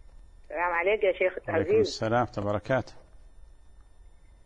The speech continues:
Speaker 1: آه، يا شيخ، أنا عندي بنية عندها ولد عمره حوالي تسع سنوات.
Speaker 2: إيه.
Speaker 1: قريب تسع سنوات. لكن هي وقت الصلاة على، آه، يا، يا حال اليوم التهوا باللعب،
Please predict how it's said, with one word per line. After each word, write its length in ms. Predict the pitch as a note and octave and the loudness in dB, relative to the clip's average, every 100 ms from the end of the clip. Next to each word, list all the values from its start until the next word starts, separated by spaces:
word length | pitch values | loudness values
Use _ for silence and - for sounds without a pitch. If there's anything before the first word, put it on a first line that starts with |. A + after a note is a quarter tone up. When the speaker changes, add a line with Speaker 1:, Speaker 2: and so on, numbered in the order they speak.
| - | -12
Speaker 1:
آه، 520 | F3+ G3 F#3 F#3 - G3+ | -2 0 0 -2 -2 2
يا 160 | G3+ | 2
شيخ، 300 | G3+ C4+ C4 | 4 2 2
أنا 140 | A#3 A3 | 0 0
عندي 380 | G#3+ B3+ A3+ | 0 0 0
بنية 680 | G#3 G#3 A3 B3 B3+ C#4 D4 - - - - - - - - | 0 0 2 4 4 4 0 -4 -18 -20 -20 -20 -20 -20 -4
عندها 420 | A3+ C4+ C4+ C4+ | 2 4 4 4
ولد 340 | A3+ B3 C4 A3+ | 4 6 4 4
عمره 320 | A#3+ C4 B3+ | 2 2 2
حوالي 360 | A3+ A#3 A#3 | 4 4 4
تسع 280 | A#3 A#3+ G3 G3+ | 4 2 0 0
سنوات. 380 | F#3 E3 D#3 D#3 - - - - - - - | -2 0 0 -2 -14 -18 -18 -18 -20 -20 -8
Speaker 2:
إيه. 260 | A2+ A2 G#2 - - - - - | -2 -2 -2 -8 -20 -20 -18 -4
Speaker 1:
قريب 240 | G#4 D#4+ | 0 2
تسع 240 | A3 G3+ E3+ - | 2 0 -2 0
سنوات. 360 | D#3+ D3+ D#3 - - - - | 0 0 -2 -4 -18 -20 -2
لكن 480 | B3+ D4 F4 D#4 D4 | 0 2 4 4 4
هي 160 | F#4 | 4
وقت 280 | D4 D#4 D#4 | 4 2 2
الصلاة 440 | C4 - C#4 E4+ F#4 | 0 2 0 0 2
على، 320 | F4 D4+ D4+ | 2 4 2
آه، 280 | A#3 B3+ A#3+ | 2 4 4
يا، 380 | C4+ D#4+ - A3 | 4 2 2 2
يا 180 | B3 | 4
حال 240 | B3 C#4+ C4 | 2 2 4
اليوم 420 | A3+ G#3+ C4 D4 | 4 4 4 2
التهوا 540 | - B3+ C#4+ D#4 E4 | 2 2 2 2 2
باللعب، 400 | C4+ A#3 G#3 A3+ | 4 4 4 0